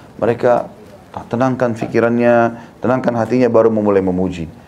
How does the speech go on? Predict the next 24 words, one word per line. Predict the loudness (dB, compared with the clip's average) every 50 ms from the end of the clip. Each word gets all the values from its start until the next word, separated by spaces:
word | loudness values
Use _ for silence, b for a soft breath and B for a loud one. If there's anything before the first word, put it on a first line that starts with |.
| B B B B -10
Dipuji | -10 -8 -8 -6 -6 -6 -6 -4 0 0 0 2
Allah | 2 2 2 2 2 2
panjang-panjang, | 2 2 2 2 0 2 0 0 2 0 2
kadang-kadang | 2 2 2 4 2 2 2 2
pujiannya | 0 0 -2 0 0 -2 -2 0
panjang | 0 0 0 2 2 2 2 0
sekali, | -2 0 2 2 2 2 0
terakhirnya | -2 0 0 2 0 2 0 0 0
cuma | 2 0 2
minta, | 2 2 2 2 0 0 0 B B B B B B
"Ya | 0 2 4
Allah, | 4 4 4 4 2 2 0
ampuni | -2 -2 -4 -4 -4 -4
semua | -6 -8 -8 -6 -6 -4 -4
dosaku." | -6 -6 -6 -8 -10 -10 -10 -16 -20 -20 -20 -20 -20 -20 -20 -20 -20 -20 -20 -20 -16 -14
Gitu | -12 -10 -10 -10 -12
kan? | -14 -16 -20 -20 -20 -14
Maka | -14 -6 -2 -2 0
Allah | 0 0 -2 -4
Subhanahu | -4 -4 -6 -4 -2
wa | -2
taala | -2 -2 -4
ijabah | -6 -2 -2 0 0 0 -2 -4
mereka. | -4 -6 -8 -10 -12 -14